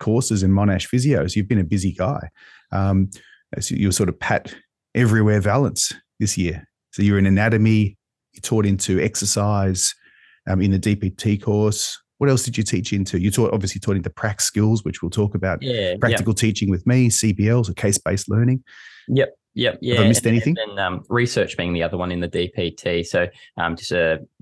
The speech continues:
Speaker 2: introduction to, to research methodology in the D P T. Yeah.
Speaker 1: So you're very,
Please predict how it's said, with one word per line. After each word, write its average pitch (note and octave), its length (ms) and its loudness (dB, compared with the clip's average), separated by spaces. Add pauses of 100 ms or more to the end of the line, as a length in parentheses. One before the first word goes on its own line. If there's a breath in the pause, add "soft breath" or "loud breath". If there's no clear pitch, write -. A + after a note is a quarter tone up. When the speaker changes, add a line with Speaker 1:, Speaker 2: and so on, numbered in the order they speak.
(100)
Speaker 2:
introduction G2 600 0
to, F2 220 -4 (180)
to - 120 -6
research E2+ 460 -4
methodology E2+ 760 -2
in G2 120 -6
the E2+ 40 -6
D E2+ 180 -4
P F2 180 -4
T. F2 280 -6 (440)
Yeah. G#2 140 -4 (920 loud breath)
Speaker 1:
So - 120 2
you're G#2 100 4
very, A2+ 260 2